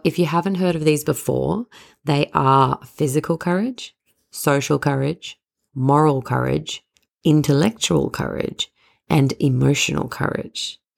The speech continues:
Now, I am gonna dedicate a full episode to each of these because they are really, really juicy.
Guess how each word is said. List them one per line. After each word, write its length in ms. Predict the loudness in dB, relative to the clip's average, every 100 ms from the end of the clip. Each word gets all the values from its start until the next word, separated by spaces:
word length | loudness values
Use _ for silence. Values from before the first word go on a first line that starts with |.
| _ _ -20 -20 -2
Now, 300 | 2 4 4 2
I 140 | 0
am 300 | 0 0 2
gonna 220 | 2 2
dedicate 540 | 4 2 2 2 0 0
a 80 |
full 380 | -6 2 4 4 0
episode 540 | -2 -2 0 0 0
to 180 | -4 -2
each 240 | -2 -2
of 140 | -4 0
these 420 | -2 -2 -6 -6
because 340 | 0 0 0
they 240 | -2 -2 0
are 220 | 0 0
really, 600 | 0 2 2 4 2 0
really 480 | -4 0 2 4 0
juicy. 560 | -2 -6 -4 -4 -6